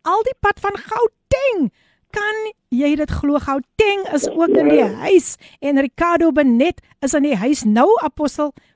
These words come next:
Speaker 1: voor ek vir u gaan groet, wil ek tog net u kontakbesonderhede vir die luisteraars gee.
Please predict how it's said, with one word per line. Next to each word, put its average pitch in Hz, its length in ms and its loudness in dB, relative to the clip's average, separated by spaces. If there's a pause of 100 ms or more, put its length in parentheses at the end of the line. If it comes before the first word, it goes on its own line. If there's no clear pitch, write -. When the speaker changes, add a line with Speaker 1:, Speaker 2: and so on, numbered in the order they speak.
Speaker 1:
voor 359 280 -2
ek 330 160 -6
vir 330 180 -6
u 269 60 0
gaan 247 200 -4
groet, 262 320 -2
wil 220 120 -4
ek 214 160 -6
tog 254 200 -2
net 190 400 -2 (340)
u 294 140 2
kontakbesonderhede 202 1040 -2
vir 208 100 -4
die 208 100 -4
luisteraars 196 580 -8
gee. 202 240 -8